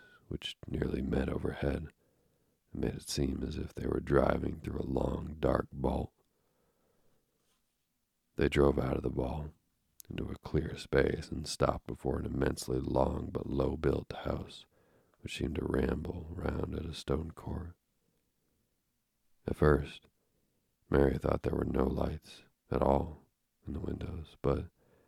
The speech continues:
as she got out of the carriage, she saw that one room in the corner upstairs showed a dull glow. The entrance door was a huge,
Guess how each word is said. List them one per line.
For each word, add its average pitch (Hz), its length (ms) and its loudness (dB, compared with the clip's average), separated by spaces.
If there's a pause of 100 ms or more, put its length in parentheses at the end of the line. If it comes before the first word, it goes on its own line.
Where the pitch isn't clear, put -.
(240)
as 78 100 -4
she 73 120 -2
got 71 240 4
out 71 140 2
of - 60 -2
the 76 80 -2
carriage, 73 560 -4
she - 220 -6
saw 76 360 0
that - 240 -10
one 71 260 2
room 73 300 2
in 73 100 -2
the - 80 -4
corner 71 400 0
upstairs 80 640 -4
showed - 240 -4
a - 60 -2
dull - 420 -2
glow. 78 520 -6 (2250)
The 78 120 6
entrance 69 400 0
door 71 340 2
was 71 220 -4
a 73 40 -4
huge, 73 640 -2